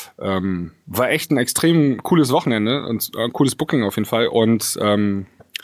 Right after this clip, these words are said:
mehr möchte ich auch eigentlich gar nicht dazu erzählen, denn ich hab das ausführlich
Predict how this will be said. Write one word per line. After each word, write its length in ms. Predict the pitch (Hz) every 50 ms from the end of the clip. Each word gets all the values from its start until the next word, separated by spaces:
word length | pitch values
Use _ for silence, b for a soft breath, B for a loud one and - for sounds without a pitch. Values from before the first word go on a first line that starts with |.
| -
mehr 140 | - 104 123
möchte 260 | 139 185 208 - -
ich 140 | 190 - -
auch 100 | - - -
eigentlich 220 | - 135 123 -
gar 120 | - 131
nicht 140 | 127 120 -
dazu 280 | 131 120 - - - -
erzählen, 580 | - - - - 127 123 123 120 120 113 95
denn 260 | 95 123 139 175 160 -
ich 120 | - -
hab 80 | - -
das 220 | - 104 - - - _ _ _
ausführlich 880 | - 185 214 - - - - 208 180 156 127 107 - - - - -